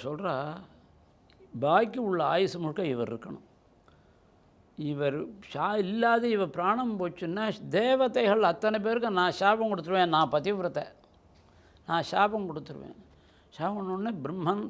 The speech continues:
எல்லாரும் மகா நாராயணன்ட்ட போய் கேட்குறா. நாராயணனும் அங்க ஒருத்தர் நா-, அசரீரி வாக்கு சொல்றது, ஹரியை வந்து காப்பாத்துவார், எல்லாரும் அவள்கிட்ட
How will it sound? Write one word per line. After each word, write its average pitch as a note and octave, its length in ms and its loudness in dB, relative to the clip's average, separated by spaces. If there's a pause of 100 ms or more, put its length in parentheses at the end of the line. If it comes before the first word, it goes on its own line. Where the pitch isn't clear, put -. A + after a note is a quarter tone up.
(160)
எல்லாரும் F#3+ 640 2
மகா D#3+ 360 -2 (360)
நாராயணன்ட்ட D#3+ 640 -4
போய் D#3+ 220 -12
கேட்குறா. - 360 -16 (920)
நாராயணனும் F3+ 1080 2
அங்க D3+ 180 -4 (260)
ஒருத்தர் D3+ 340 -4 (140)
நா-, - 180 -10 (260)
அசரீரி G3 440 0
வாக்கு D3 260 -2
சொல்றது, C#3+ 240 -8 (160)
ஹரியை F#3+ 380 0
வந்து E3+ 160 -6 (100)
காப்பாத்துவார், E3+ 580 -2
எல்லாரும் D#3+ 320 0
அவள்கிட்ட D3+ 300 -2